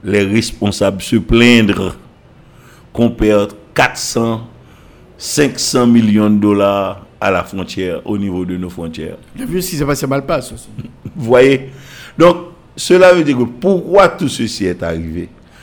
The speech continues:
Speaker 1: C'est parce que le souci premier d'organiser l'État pour pouvoir capter les taxes provenant des citoyens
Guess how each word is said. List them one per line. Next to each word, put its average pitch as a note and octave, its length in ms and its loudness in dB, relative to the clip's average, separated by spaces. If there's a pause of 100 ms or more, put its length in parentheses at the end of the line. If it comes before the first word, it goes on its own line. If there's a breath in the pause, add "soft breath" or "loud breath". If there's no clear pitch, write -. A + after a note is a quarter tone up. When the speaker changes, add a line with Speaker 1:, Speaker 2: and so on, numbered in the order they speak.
(240 soft breath)
Speaker 1:
C'est D3+ 140 4
parce D3+ 260 2
que C#3+ 60 2
le A#2+ 220 4
souci D#3 640 -2
premier A2 500 4
d'organiser G2 1300 4
l'État F#2 340 -2
pour F#2+ 160 -6
pouvoir F2+ 360 -2 (120)
capter - 560 0 (1040 soft breath)
les G#2+ 220 2
taxes G#2+ 400 0
provenant G2+ 600 0
des F2+ 200 0
citoyens F#2+ 640 0